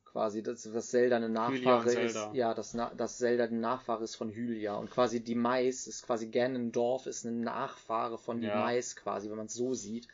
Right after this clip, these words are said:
Speaker 1: Wo er jetzt geboren wird, ist egal, es sind halt jetzt Gerudos. Und, äh, da hat halt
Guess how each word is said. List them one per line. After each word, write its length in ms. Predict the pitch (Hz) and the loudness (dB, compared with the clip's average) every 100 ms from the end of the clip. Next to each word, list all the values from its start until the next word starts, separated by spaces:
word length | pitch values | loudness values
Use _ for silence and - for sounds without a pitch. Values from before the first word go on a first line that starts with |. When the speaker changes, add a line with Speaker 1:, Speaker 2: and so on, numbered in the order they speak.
| - - | -16 4
Speaker 1:
Wo 140 | 131 | 8
er 60 | 135 | 10
jetzt 160 | 120 - | 10 4
geboren 380 | 110 123 123 113 | 0 2 2 2
wird, 120 | 110 | 2
ist 100 | - | 0
egal, 280 | 113 120 117 | 0 2 0
es 140 | - | -2
sind 120 | 113 | -4
halt 160 | 110 110 | -2 -2
jetzt 140 | - | -2
Gerudos. 640 | 127 120 147 131 156 - - _ _ _ _ _ - | 2 4 6 6 4 -2 -18 _ _ _ _ _ 4
Und, 400 | 127 120 110 - | 6 6 4 2
äh, 320 | 113 107 107 - _ _ _ | 6 6 4 -2 _ _ _
da 80 | 117 | 2
hat 100 | 117 | 2
halt 120 | 113 | 0